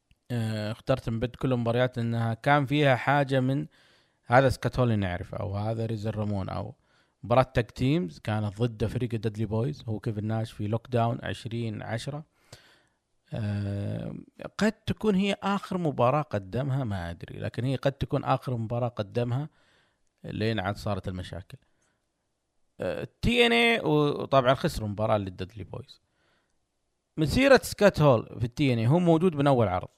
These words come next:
وكان متواجد فترة طويلة معهم. أنت تستطيع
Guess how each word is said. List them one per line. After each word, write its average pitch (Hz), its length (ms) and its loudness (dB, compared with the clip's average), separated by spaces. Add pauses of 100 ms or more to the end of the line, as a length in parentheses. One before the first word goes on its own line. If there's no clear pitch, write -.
(200)
وكان 135 340 0
متواجد 131 760 4
فترة 107 400 -2
طويلة 90 420 -6
معهم. 87 360 -8 (2000)
أنت 190 200 6 (720)
تستطيع 165 580 2